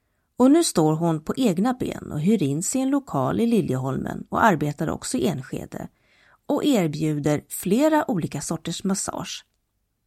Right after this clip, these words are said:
Men hon är ju ensam när hon tar emot sina kunder och i det kan det finnas en utsatthet.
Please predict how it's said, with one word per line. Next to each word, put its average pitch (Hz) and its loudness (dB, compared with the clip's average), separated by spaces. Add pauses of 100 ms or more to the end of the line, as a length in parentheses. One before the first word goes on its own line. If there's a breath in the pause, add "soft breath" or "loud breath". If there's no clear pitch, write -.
Men 202 6
hon 294 6
är 254 6
ju 240 4
ensam 311 0
när 202 2
hon 170 2
tar 160 -2
emot 156 0
sina 165 0
kunder - -2 (600)
och 285 4
i 294 8
det 214 4
kan 294 0
det 285 2
finnas 196 0
en 170 -4
utsatthet. - -6